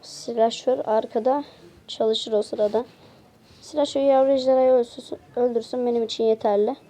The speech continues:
Çok güzel attım abi. Çok güzel. Çok güzel yere attım iskelet ordusunu.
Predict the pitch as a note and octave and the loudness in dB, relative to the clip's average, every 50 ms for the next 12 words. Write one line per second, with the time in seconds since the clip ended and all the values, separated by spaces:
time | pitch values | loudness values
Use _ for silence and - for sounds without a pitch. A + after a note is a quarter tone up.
0 | _ _ - - - - - - - _ - - - - - - _ _ - - | _ _ -20 -20 -20 -20 -20 -20 -20 _ -20 -20 -20 -20 -20 -20 _ _ -20 -20
1 | - _ - - - _ _ - - _ _ - - - - - - C#4+ - _ | -20 _ -20 -20 -20 _ _ -20 -20 _ _ -20 -20 -20 -20 -20 -20 -20 -20 _
2 | - B3 A3 A3 G#3+ G#3 G#3+ G#3+ - - - G#3+ G#3+ G#3+ G#3+ G#3 G#3 A3 G#3 G#3 | -12 -4 0 2 4 4 4 0 -2 -4 -2 0 2 4 4 2 2 2 2 2
3 | G#3 G#3 - - - B3 A#3+ - - - A3+ A3+ G#3+ G#3+ G#3+ - - - - - | 2 0 -2 -4 -4 -4 -4 -4 -16 -14 -4 0 0 0 0 -2 -14 -20 -20 -20
4 | - - - - - - - - - - - - - - C4 - _ - A#3+ A#3+ | -20 -20 -20 -20 -20 -20 -20 -20 -20 -20 -20 -20 -14 -14 -14 -12 _ -4 2 4
5 | B3 A#3+ A#3 A#3 A#3 A#3 A3+ A3 - - A3 G#3+ - - - A3 A3 A3+ - A3+ | 4 4 4 4 4 4 2 0 0 -4 -10 -10 -10 -6 -4 -4 -4 -4 -4 -8
6 | A3+ A#3+ B3 - - - - A#3+ | -8 -10 -10 -16 -12 -10 -10 -10